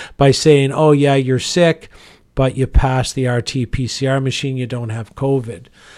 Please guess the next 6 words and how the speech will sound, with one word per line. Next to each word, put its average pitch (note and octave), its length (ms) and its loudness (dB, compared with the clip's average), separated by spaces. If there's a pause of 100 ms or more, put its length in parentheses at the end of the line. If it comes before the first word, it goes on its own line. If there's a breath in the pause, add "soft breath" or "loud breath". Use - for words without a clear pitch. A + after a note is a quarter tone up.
(100)
So D#3+ 120 -12
that's A3+ 320 -4
why D3+ 680 2 (240 loud breath)
the C3 100 -6
propaganda C3 1000 -4
really C3+ 640 -4